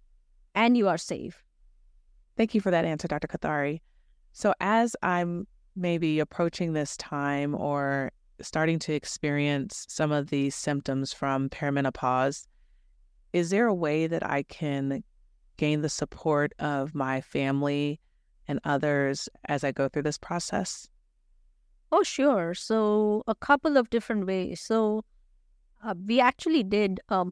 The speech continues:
Speaker 1: podcast for salon owners where we were talking about this, and it was very interesting. One, one of the things that came out was,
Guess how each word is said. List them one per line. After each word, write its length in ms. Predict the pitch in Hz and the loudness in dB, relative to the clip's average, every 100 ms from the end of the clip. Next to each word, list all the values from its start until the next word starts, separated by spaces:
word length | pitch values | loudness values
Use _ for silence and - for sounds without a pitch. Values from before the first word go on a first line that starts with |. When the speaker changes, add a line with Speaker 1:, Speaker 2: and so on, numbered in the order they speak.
| - | 0
Speaker 1:
podcast 500 | 202 202 - 208 - | 0 0 0 -2 -2
for 240 | 202 175 | -6 -6
salon 440 | - 190 190 247 277 | -4 -2 2 4 4
owners 380 | 170 165 - | 4 -2 -4
where 300 | 180 185 175 | 0 4 4
we 120 | 180 196 | 2 0
were 120 | 190 | -2
talking 420 | 185 196 - 233 | 2 0 2 2
about 360 | 190 180 170 165 | 2 2 0 0
this, 360 | 160 180 - | -4 -4 -2
and 160 | 202 196 | 0 0
it 100 | 190 | 0
was 140 | 214 | 0
very 240 | 233 254 240 | 0 0 0
interesting. 640 | 202 202 202 - 180 170 | 0 -2 -2 -4 -4 -2
One, 300 | 190 196 208 - _ _ - - | 0 0 0 -8 _ _ -20 0
one 200 | 220 415 | 2 2
of 60 | - | 0
the 120 | 311 | -2
things 480 | - 254 247 - - | 2 2 2 -2 0
that 220 | 202 190 | 2 2
came 220 | 226 226 | 2 4
out 180 | 240 226 | 4 2
was, 440 | 196 185 185 - | 2 2 0 -4